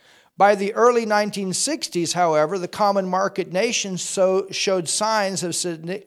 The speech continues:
significant economic growth, and Britain changed its mind. Well, Britain's changed its mind again.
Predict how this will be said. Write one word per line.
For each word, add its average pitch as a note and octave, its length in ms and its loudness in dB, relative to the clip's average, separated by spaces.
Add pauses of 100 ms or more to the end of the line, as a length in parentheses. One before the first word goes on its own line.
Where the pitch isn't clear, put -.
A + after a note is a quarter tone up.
significant F#3 960 -4 (300)
economic F3 640 0
growth, A3 640 0 (920)
and F3+ 240 -4
Britain F#3 840 -8 (2000)
changed E3 500 -2
its G3+ 220 0
mind. D#3+ 540 2 (1300)
Well, D3+ 120 -4
Britain's D#3+ 380 -4
changed E3 340 -6
its C3 140 -8
mind D#3 260 -2
again. D3+ 380 -2